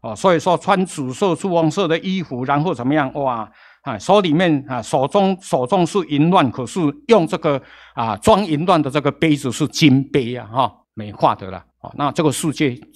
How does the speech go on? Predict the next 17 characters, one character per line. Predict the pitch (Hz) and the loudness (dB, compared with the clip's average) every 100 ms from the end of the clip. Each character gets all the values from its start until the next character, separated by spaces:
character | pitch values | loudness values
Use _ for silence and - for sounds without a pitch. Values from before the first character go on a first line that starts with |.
| - | -14
就 | - 147 110 | -4 -4 -4
是 | - 120 | -6 -8
这 | - 120 | -6 -8
样 | 110 104 | -8 -14
啊。 | 107 110 _ _ _ - | -16 -18 _ _ _ -10
哦， | 113 101 - _ | -8 -8 -12 _
而 | - 175 | -4 -4
且 | 170 127 | -2 -2
哈， | 127 127 107 - | 0 -2 -4 -8
从 | - 147 170 160 - _ - | 2 4 4 0 -20 _ 0
第 | 226 170 147 - | 0 0 -6 0
二 | 262 190 | 4 4
节 | 131 135 | 2 -6
里 | 123 | -2
面， | 147 170 117 - - | 2 2 -2 -8 -4
哦， | |
从 | 127 170 | 2 2